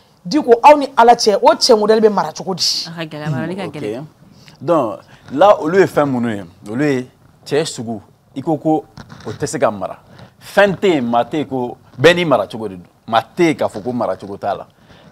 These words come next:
Speaker 3: O de la n ko étude kan ka kɛ. N'i nana, fɔlɔ fɔlɔ la, an ka laadakɔrɔw yɛrɛ la, kɔɲɔso kɔrɔ de b'a la. Kɔɲɔso kɔrɔ de ye, aw bɛ une semaine min kɛ pour que aw ka communiquer, aw ka ɲɔgɔn dɔn.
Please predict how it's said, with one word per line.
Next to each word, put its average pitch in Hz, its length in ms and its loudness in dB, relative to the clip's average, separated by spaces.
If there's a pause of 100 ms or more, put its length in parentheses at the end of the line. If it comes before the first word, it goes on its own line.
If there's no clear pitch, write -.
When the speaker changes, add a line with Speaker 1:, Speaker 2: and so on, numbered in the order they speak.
Speaker 3:
O 185 80 -2
de 196 60 2
la 175 80 8
n 160 100 0
ko 156 300 0
étude 156 320 -6
kan 143 220 2
ka 101 80 -8
kɛ. 107 240 -12 (420)
N'i 226 120 -6
nana, 123 440 2 (560)
fɔlɔ 190 160 -4
fɔlɔ 196 240 0
la, 120 280 6
an 151 100 -6
ka 175 60 6
laadakɔrɔw 120 600 2
yɛrɛ 107 120 -2
la, 92 140 -8 (260)
kɔɲɔso 165 460 -2
kɔrɔ 147 260 0
de 120 60 -6
b'a 110 160 2
la. 95 180 -4 (300)
Kɔɲɔso 160 320 -2 (100)
kɔrɔ 147 260 2
de 113 80 -6
ye, 110 180 -8 (400)
aw 175 80 6
bɛ 180 160 2 (100)
une 208 140 -4
semaine 160 280 -2
min 143 260 -2
kɛ 127 100 -2
pour 143 180 -10
que 131 60 -2
aw 113 100 4
ka 110 80 -6
communiquer, 113 460 -8
aw 101 100 -2
ka 107 80 -10
ɲɔgɔn 98 300 -10
dɔn. 92 120 -12